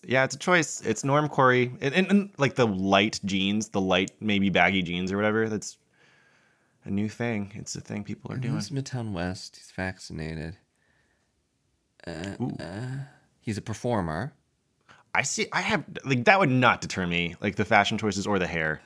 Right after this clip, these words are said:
Speaker 2: Let's debate about this topic. I want to believe we can get into bed and create our own mutually shared sexual preferences, not live up to the sex you've experienced with other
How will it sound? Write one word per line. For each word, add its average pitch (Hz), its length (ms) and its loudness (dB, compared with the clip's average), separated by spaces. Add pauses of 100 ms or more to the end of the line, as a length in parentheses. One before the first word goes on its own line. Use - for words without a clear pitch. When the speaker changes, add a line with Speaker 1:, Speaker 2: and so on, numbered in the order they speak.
(120)
Speaker 2:
Let's 160 240 2
debate 170 240 2
about 117 220 0
this 101 120 -8
topic. 78 340 -4 (320)
I 127 120 8
want 202 200 0
to 240 80 -4
believe 123 460 0
we 101 120 0
can 95 260 -4
get 110 440 0
into 110 380 -2
bed 87 480 0
and 92 180 -4
create 98 460 -4
our 104 360 -2 (220)
own 98 400 2
mutually 104 460 -4
shared 92 360 -2
sexual 92 380 -6
preferences, 90 600 -8
not 87 260 -2
live 98 200 -6
up 92 160 -6
to - 100 -12
the 82 120 -8
sex - 380 -8
you've 85 140 -8
experienced - 720 -10
with - 140 -14 (100)
other 78 420 -8